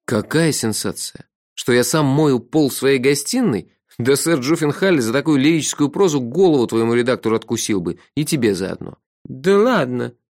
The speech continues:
делать мне нечего про ваш пол писать». Анде внезапно заговорил с интонациями королевы,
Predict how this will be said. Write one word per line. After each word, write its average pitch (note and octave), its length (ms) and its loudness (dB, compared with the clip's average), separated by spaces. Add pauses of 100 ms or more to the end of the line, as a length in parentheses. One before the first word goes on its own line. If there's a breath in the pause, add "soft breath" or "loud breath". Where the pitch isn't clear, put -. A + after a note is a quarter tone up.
(140)
делать E3+ 520 2
мне D#3 160 2
нечего G#3 460 2
про F3+ 280 2
ваш F3 300 0
пол D3+ 260 2
писать». - 640 -4 (540)
Анде G#2+ 360 0
внезапно A2+ 520 -2
заговорил G#2 480 0
с - 100 -8
интонациями A#2+ 720 -2
королевы, A#2+ 600 -2